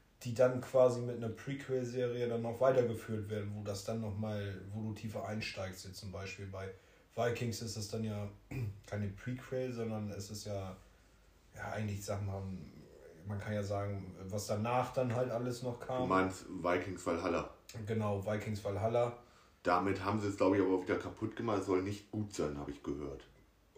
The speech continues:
Speaker 1: Also ich hab die Serie gesehen
Speaker 2: Ich
Speaker 1: mit
Speaker 2: hab sie
Speaker 1: den
Speaker 2: noch,
Speaker 1: Staffeln
Speaker 2: ich hab sie
Speaker 1: oder
Speaker 2: noch
Speaker 1: mit
Speaker 2: nicht
Speaker 1: der
Speaker 2: geguckt.
Speaker 1: Staffel, solange es die gibt. Und ich muss dir ganz ehrlich sagen, es ist, muss man sagen, anders, weil du hast halt einfach die Charaktere da nicht mehr drinne.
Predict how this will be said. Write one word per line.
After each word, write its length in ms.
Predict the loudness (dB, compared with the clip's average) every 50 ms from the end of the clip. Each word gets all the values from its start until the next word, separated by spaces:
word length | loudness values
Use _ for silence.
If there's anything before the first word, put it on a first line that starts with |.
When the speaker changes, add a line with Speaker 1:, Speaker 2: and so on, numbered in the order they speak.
| -20 -20 -12 -6
Speaker 1:
Also 240 | -6 -4 -4 -4 -4
ich 100 | -4 -4
hab 120 | -6 -4
die 120 | -2 -4 -2
Serie 420 | 0 2 4 4 4 4 2 0
gesehen 580 | -2 -2 -2 -2 -2 0 0 0 0 0 0 2
Speaker 2:
Ich 60 | 4
Speaker 1:
mit 40 | 4
Speaker 2:
hab 100 | 4 6
sie 60 | 6
Speaker 1:
den 80 | 6 6
Speaker 2:
noch, 80 | 6 6
Speaker 1:
Staffeln 600 | 8 8 8 8 8 4 4 4 2 -4 -6 -6 -10
Speaker 2:
ich 120 | -4 0
hab 120 | 0 4 6
sie 60 | 10
Speaker 1:
oder 100 | 10 10
Speaker 2:
noch 60 | 10 8
Speaker 1:
mit 80 | 8
Speaker 2:
nicht 20 | 8
Speaker 1:
der 60 | 8 8 8 10
Speaker 2:
geguckt. 200 | 10 10 10 10
Speaker 1:
Staffel, 180 | 8 2 2 2
solange 420 | 0 0 2 2 2 2 2 0
es 220 | 0 -2 -4 -4 -4
die 80 | -6
gibt. 260 | -4 -4 -4 -6 -6 -10 -20 -20 -20 -20 -20 -20 -20 -10 -4
Und 200 | -4 -2 -2 -2
ich 160 | -4 -4 -2
muss 220 | -2 -2 -2 -2
dir 100 | -2 0
ganz 220 | 0 0 0 0 -2
ehrlich 220 | -2 -2 0 4
sagen, 340 | 8 8 8 8 8 4 -2 -4
es 140 | -2 -2 0
ist, 260 | 0 0 -2 -2 -6 -16 -20 -20 -20 -20 -20 -20 -20 -20 -20 -20 -20 -20 -20 -20 -20 -20 -20 -20 -20 -20 -20 -20 -18 -12 -12 -10 -4 4
muss 200 | 6 6 6 8
man 140 | 6 6 6
sagen, 360 | 6 6 6 6 4 2 0 2
anders, 600 | 2 4 4 8 10 10 10 10 4 -4 -8 -4
weil 160 | 0 2 2 4
du 140 | 4 4
hast 160 | 2 2 2 2
halt 160 | 0 2 2
einfach 260 | 0 -2 -2 -4 -6
die 140 | -8 -6 -8
Charaktere 720 | -6 -4 -4 -4 -4 -6 -6 -4 0 2 2 2 2 0
da 100 | -2 -2 -4
nicht 140 | -4 -2
mehr 100 | -2 -2 0
drinne. 360 | 0 0 2 2 0 -2 -4